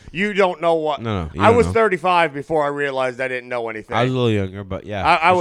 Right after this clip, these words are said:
Speaker 1: was,
Speaker 2: sure.
Speaker 1: I was thirty-five before I knew that, "Oh, shit, maybe I should start paying attention 'cause I don't know shit."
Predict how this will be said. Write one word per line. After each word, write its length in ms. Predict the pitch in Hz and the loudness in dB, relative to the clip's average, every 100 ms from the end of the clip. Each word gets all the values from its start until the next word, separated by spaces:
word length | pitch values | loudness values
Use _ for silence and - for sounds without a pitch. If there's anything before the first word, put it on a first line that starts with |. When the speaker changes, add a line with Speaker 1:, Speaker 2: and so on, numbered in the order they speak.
| 165 | 2
Speaker 1:
was, 80 | 147 | -2
Speaker 2:
sure. 100 | 143 | -4
Speaker 1:
I 80 | 156 | -4
was 180 | 135 - | -4 -2
thirty-five 640 | 165 165 151 165 156 151 | -2 0 -2 0 0 0
before 200 | 147 143 | 0 0
I 140 | 139 | 0
knew 180 | 139 151 | -2 -4
that, 240 | 139 139 131 | -4 -4 -2
"Oh, 180 | 147 147 | -2 -2
shit, 340 | - 160 143 | 0 -2 -2
maybe 280 | 127 151 156 | -2 -4 0
I 100 | 147 | -2
should 140 | 139 127 | -2 -2
start 260 | 156 139 | 0 0
paying 160 | 151 135 | -2 -6
attention 420 | 120 151 156 143 | -2 -4 -4 -8
'cause 200 | 139 123 | -6 -2
I 120 | 135 | 0
don't 220 | 160 160 135 | 2 0 -2
know 160 | 107 | -8
shit." 480 | 104 - 151 143 | -8 -8 -4 -4